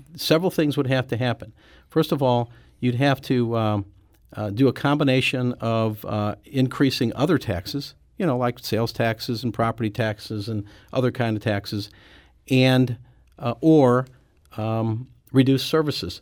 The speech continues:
both of which would have a, uh, economic, uh, or would have a negative, um,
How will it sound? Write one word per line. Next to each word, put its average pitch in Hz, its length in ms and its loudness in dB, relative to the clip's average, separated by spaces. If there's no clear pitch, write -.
both 165 380 2
of 123 160 -4
which - 360 -6
would 131 180 4
have 127 220 0
a, - 120 -2
uh, 107 320 -6
economic, 110 600 -6
uh, 104 120 -4
or 131 160 2
would 135 120 4
have 127 180 2
a 123 60 -2
negative, 117 560 -2
um, 101 340 -8